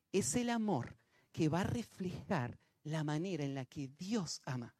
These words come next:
Y lo va a decir Jesús en el versículo cuarenta y cinco. "Van a amar de esta manera a sus enemigos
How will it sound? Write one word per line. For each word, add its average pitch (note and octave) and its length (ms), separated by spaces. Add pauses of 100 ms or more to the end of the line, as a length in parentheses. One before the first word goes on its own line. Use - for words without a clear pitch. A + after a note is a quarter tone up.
(1080)
Y D#3+ 120
lo D#3 120
va E3 60
a E3+ 40
decir E3 240
Jesús D#3+ 280
en D3+ 60
el C#3+ 80
versículo C#3+ 420
cuarenta C3 340
y - 20
cinco. - 440 (760)
"Van G3+ 240
a D4+ 40
amar C#4 280
de C#3+ 60
esta G#3+ 220
manera F#3 520 (380)
a D3+ 80
sus E3+ 160
enemigos F3+ 580